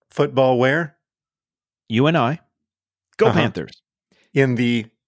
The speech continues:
Speaker 1: Unidome.
Speaker 2: Which I believe, unless the, uh, unless there's been a, another snow incident, is, is back to being an indoor stadium. <laughs>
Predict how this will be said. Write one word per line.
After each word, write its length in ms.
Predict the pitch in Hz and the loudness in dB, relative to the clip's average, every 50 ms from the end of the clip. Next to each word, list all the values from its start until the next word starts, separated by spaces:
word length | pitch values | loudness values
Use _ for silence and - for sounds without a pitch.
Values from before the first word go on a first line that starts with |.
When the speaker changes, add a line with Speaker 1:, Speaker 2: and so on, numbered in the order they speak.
| _ - | _ -4
Speaker 1:
Unidome. 600 | 127 127 117 110 95 101 95 95 101 107 117 - _ _ _ _ _ _ | -2 0 0 0 2 0 0 0 -2 -4 -6 -10 _ _ _ _ _ _
Speaker 2:
Which 180 | - 143 143 - | -4 -4 -2 0
I 80 | 143 131 | -2 -2
believe, 640 | 131 135 139 185 233 196 131 110 110 117 - - _ _ _ _ _ _ _ _ _ _ _ _ _ _ | -2 -2 -2 0 0 0 0 0 0 -2 -6 -12 _ _ _ _ _ _ _ _ _ _ _ _ _ _
unless 460 | - 135 143 139 147 160 156 - - - | -4 -4 -2 0 0 0 0 -2 -4 -4
the, 340 | - - 139 131 127 120 | -2 0 0 2 2 2
uh, 120 | 117 113 - | 2 0 0
unless 260 | 107 135 147 156 - | -2 -2 -4 -2 -2
there's 160 | - 165 135 | -2 -4 -2
been 160 | - 151 131 | -2 -2 -4
a, 260 | 120 117 110 101 104 - - | -2 -4 -4 -6 -8 -8 -6
another 480 | 127 123 120 123 135 160 190 185 139 | -6 -4 -2 0 0 2 2 2 0
snow 340 | - - - 117 101 90 85 | 0 -2 -2 0 0 0 -2
incident, 540 | 85 85 - - 82 82 82 90 87 - - _ _ _ - | -2 -4 -6 -6 -6 -6 -6 -6 -8 -12 -20 _ _ _ -4
is, 380 | 120 113 113 - - - - - - | -2 -2 -2 -2 -4 -6 -8 -6 -4
is 200 | 131 120 110 - | -4 -4 -4 -6
back 360 | - 113 139 139 156 - - | -4 -2 -2 -2 -2 -2 -2
to 80 | - 135 | -4 -2
being 200 | 127 127 120 107 | -2 -2 -2 -2
an 120 | 101 104 | -2 0
indoor 260 | 117 135 123 117 113 | 0 0 0 0 0
stadium. 460 | - - - 101 87 87 95 123 143 - | 0 0 0 0 0 0 0 0 -2 -2
<laughs> 40 | - | -6